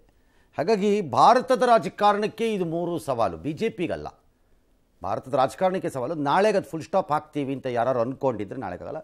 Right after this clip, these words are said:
ಹೋರಾಟ ಮುಂದುವರಿಬೇಕಷ್ಟೆ. ಯಾವತ್ತೋ ಒಂದಿನ ಆಗಬಹುದೇನೋ ಅಂತ.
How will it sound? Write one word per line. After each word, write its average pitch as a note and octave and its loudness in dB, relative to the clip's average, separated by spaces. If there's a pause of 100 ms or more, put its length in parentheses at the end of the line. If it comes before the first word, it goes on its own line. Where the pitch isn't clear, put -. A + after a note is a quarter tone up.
(380)
ಹೋರಾಟ B3 4
ಮುಂದುವರಿಬೇಕಷ್ಟೆ. E3 -2 (360)
ಯಾವತ್ತೋ B2 2
ಒಂದಿನ B2 -4
ಆಗಬಹುದೇನೋ C3+ 0
ಅಂತ. D#2+ -18